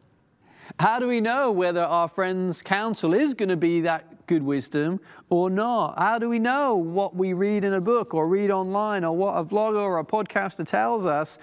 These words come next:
is actually gonna be good and helpful wisdom to us rather than unhelpful to us? Well, this is exactly what James wants to help us with,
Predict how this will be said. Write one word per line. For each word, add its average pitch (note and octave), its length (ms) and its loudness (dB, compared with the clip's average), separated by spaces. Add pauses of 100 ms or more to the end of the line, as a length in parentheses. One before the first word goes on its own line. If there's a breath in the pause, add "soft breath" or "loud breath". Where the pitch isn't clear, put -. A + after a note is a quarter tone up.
(280 loud breath)
is F3 180 4
actually G3 440 -2
gonna F3+ 200 0
be E3+ 160 2
good F#3+ 240 0
and F3+ 140 -2
helpful G3+ 580 -2
wisdom D#3 480 -2
to C#3 240 -2
us D#3+ 400 -6 (1000 soft breath)
rather E3 500 0
than D#3 380 0
unhelpful E3+ 840 0
to C3 640 0
us? - 520 -10 (1300 loud breath)
Well, D3+ 140 0
this G3 200 0
is F3 120 -2
exactly F3 500 0
what D3+ 220 -2
James D3 500 -4
wants C#3+ 360 -4
to B2+ 100 -4
help A3+ 260 -2
us C#3 220 -6
with, - 360 -18